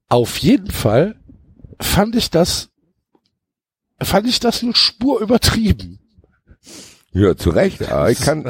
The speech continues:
Speaker 1: <laughs> Was war so?
Speaker 2: aber so
Speaker 1: Das
Speaker 2: weit, wie es bei dir ist, ist es bei mir trotzdem nicht. Jetzt habe ich es mir angehört, es tut mir zwar leid, aber Empathie ist da noch nicht
Speaker 1: Ja.
Speaker 2: vorhanden.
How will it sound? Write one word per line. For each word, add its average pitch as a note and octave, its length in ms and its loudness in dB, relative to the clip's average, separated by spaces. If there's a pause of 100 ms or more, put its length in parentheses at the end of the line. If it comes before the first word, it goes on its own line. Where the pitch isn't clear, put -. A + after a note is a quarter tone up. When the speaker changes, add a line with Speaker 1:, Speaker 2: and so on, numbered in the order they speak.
(120)
Speaker 1:
<laughs> - 140 -18
Was - 280 -14
war C3+ 120 -14
so? C3 180 -14
Speaker 2:
aber A#2+ 260 4
so C3 200 2
Speaker 1:
Das D3+ 100 -2
Speaker 2:
weit, B2+ 320 4
wie C#3 60 4
es C3 80 0
bei C3 160 2
dir C#3 200 6
ist, - 100 0
ist A#2+ 160 2
es G#2 100 -10
bei B2+ 160 2
mir B2 160 2
trotzdem G#2+ 440 2
nicht. D#2+ 120 0
Jetzt F#2 160 2
habe B2 120 2
ich A#2+ 60 -4
es - 60 -4
mir G#2+ 200 2
angehört, C3+ 280 2
es - 60 -10
tut B2+ 160 2
mir A#2 160 4
zwar F#2 200 2
leid, F2+ 200 6
aber D#2+ 360 0
Empathie F#2+ 520 2
ist - 160 -2
da C#2 80 -2
noch G#1+ 140 -6
nicht A1 200 -10
Speaker 1:
Ja. - 160 0
Speaker 2:
vorhanden. - 400 -16